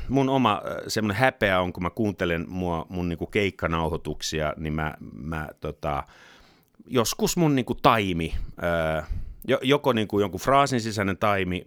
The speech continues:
pettää, tai sitten, sitten kun mä oikein innostun, niin mä alan kiilaamaan niinku melkein kaikki pianistit,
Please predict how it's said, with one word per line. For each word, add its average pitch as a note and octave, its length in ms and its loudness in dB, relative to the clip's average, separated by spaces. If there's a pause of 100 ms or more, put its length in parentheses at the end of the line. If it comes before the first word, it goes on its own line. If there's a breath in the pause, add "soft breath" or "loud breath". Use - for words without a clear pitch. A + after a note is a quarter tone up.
(100)
pettää, F2 460 -2
tai E2+ 220 -2
sitten, E2+ 360 -4 (320 loud breath)
sitten F#2 320 -2
kun F2 100 -6
mä F2+ 80 -2
oikein F2+ 300 -2
innostun, D#2+ 400 -10
niin D#2 100 -6
mä D2+ 80 -6
alan D2 300 -4 (100)
kiilaamaan D2+ 760 -6
niinku D2+ 440 -8
melkein D#2 500 -8
kaikki C#2+ 300 -4
pianistit, D2+ 600 -10